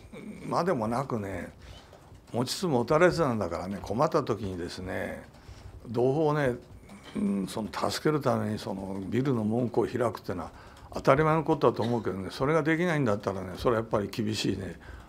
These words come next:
罰則までくっつけてですな、あれですよ。この間の、なんですが、東日本ジェイアールだって、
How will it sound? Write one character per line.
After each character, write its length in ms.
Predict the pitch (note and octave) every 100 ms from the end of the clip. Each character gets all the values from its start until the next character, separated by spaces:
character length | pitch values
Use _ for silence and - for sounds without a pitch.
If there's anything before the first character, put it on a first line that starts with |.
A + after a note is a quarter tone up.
| -
罰 240 | A#2 C#3+
則 180 | - C#3+
ま 140 | D3+ B2+
で 80 |
く 100 | A2+
っ 20 | -
つ 100 | -
け 100 | A2+
て 120 | G#2
で 120 | F#2+
す 120 | -
な、 220 | F2+ D#2+ - - - - - - -
あ 100 | A2+
れ 40 |
で 100 | A2
す 140 | G2 G#2
よ。 180 | E2 - - - - - - -
こ 100 | -
の 60 | E3+
間 160 | E3+ E3
の、 100 | C#3 -
な 160 | - C3+
ん 60 | B2+
で 60 |
す 80 | G#2+
が、 80 | F#2+
東 420 | F#2 D#3 B2 C#3+
日 560 | C3+ - - - A3+ B2+
本 200 | C3+ B2
ジ 120 | C3
ェ 80 | B2+
イ 20 |
ア 40 |
ー 20 |
ル 100 | C3
だ 80 | G#2
っ 40 | F#2+
て、 240 | - F#2+